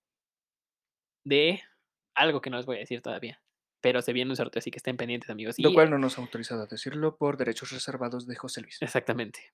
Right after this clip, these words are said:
Speaker 1: porque todavía no consigue el <laughs> sorteo. Ah, no tenía
Speaker 2: Este,
Speaker 1: que decir eso.
Speaker 2: ah,
Speaker 1: Perdón,
Speaker 2: sí.
Speaker 1: bueno, lo cortas.
Speaker 2: Son planes.
Speaker 1: Ok, es en plan <laughs>
Speaker 2: Ah, hay que arreglarla porque no creo que le corte eso
Speaker 1: Eh,
Speaker 2: todavía.
Speaker 1: este, bueno, un sorteo próximo, ya veremos <laughs> qué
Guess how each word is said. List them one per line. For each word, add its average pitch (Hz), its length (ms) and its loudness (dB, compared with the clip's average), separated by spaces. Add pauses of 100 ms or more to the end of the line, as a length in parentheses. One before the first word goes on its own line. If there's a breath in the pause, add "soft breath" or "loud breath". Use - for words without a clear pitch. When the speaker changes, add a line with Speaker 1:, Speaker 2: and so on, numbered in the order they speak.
Speaker 1:
porque 135 340 4
todavía 143 320 8
no 131 120 2
consigue 123 540 0
el 104 180 -10
<laughs> - 20 -8
sorteo. 139 360 4 (880 loud breath)
Ah, 196 280 12
no 196 120 8
tenía 196 160 10
Speaker 2:
Este, - 40 12
Speaker 1:
que 185 60 10
decir 180 200 8
eso. 170 200 4 (260)
Speaker 2:
ah, 151 200 -2 (160)
Speaker 1:
Perdón, 147 280 12
Speaker 2:
sí. - 100 -16
Speaker 1:
bueno, 151 340 10
lo 131 120 4
cortas. - 340 4
Speaker 2:
Son 196 160 -4
planes. 160 440 -2 (140)
Speaker 1:
Ok, 131 140 -2
es 127 340 -8
en 135 80 -8
plan 131 180 -4
<laughs> 185 420 12
Speaker 2:
Ah, - 40 -20
hay 180 120 2
que 190 80 2
arreglarla 123 540 -2
porque 113 240 -14
no 117 100 -10
creo 120 140 -8
que - 80 -18
le 113 60 -16
corte 107 360 -14
eso 120 160 -12
Speaker 1:
Eh, - 20 -10
Speaker 2:
todavía. 127 240 -10
Speaker 1:
este, 113 520 -6 (320)
bueno, 175 240 10
un 202 80 8
sorteo 185 300 10
próximo, 139 400 2
ya 143 120 -2
veremos 147 300 -2
<laughs> - 0 -
qué 156 100 -2